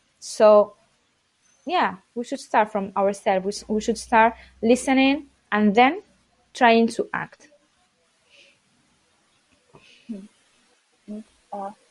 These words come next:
Speaker 2: I would say that's very wise and important, but I am also thinking what to do when, uh, we are s-, trying to start from ourselves.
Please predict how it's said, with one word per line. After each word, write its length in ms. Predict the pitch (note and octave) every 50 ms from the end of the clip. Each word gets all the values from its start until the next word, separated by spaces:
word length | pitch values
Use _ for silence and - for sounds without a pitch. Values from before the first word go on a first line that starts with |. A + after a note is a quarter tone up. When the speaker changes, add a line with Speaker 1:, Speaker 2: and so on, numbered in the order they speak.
| _ _ _ _ _ _ _ _ _ _ _ _ _ _ _ _ _ _ -
Speaker 2:
I 60 | - A#3
would 100 | C#4 -
say 120 | - C#4
that's 400 | A#3 A#3+ B3 A#3+ - - - _ -
very 400 | G#3+ G#3 A#3 A#3 A3+ A3+ A3 G#3 - _ _ _
wise 300 | - G#3 G#3 G#3+ G#3+ G#3+
and 120 | A#3 G#3+ G#3+
important, 460 | G#3+ G3+ - G3 G3 G#3 C4+ B3 A3
but 120 | G#3 G#3 _ _ _ _ _ _ _ _ _ _ _ _ _ - -
I 40 | G#3
am 120 | A#3+ C4+
also 260 | C4+ C4 - - A#3+
thinking 340 | A#3+ - A#3 A3+ - A#3 G#3 -
what 200 | - G#3+ B3 C4 - - -
to 80 | - D4
do 360 | A3 G3 G3 G3+ G#3+ C#4 D4+ _ _ _ _ _ _
when, 280 | - G#3 G3 G3 G3+ G#3 _ _ _ _ _ _ _ _ - -
uh, 220 | G3 G3 G3 G#3 - _ _ _ _ -
we 120 | G#3+ A#3
are 160 | C4 C#4 C#4 - _ _ _ _
s-, 140 | - - - _ _ _ _ _ -
trying 400 | - A#3 A3+ A3+ A3 G#3+ G#3 - -
to 200 | - F#3+ F#3 F#3+ _ _ _ _ _ _ _
start 280 | - - - G#3+ G#3+ G#3+ G#3+
from 140 | G#3 G3+ F3+
ourselves. 680 | - F#3 F#3+ F#3 F#3+ F#3+ - - F3+ F3+ F#3 G3 A3+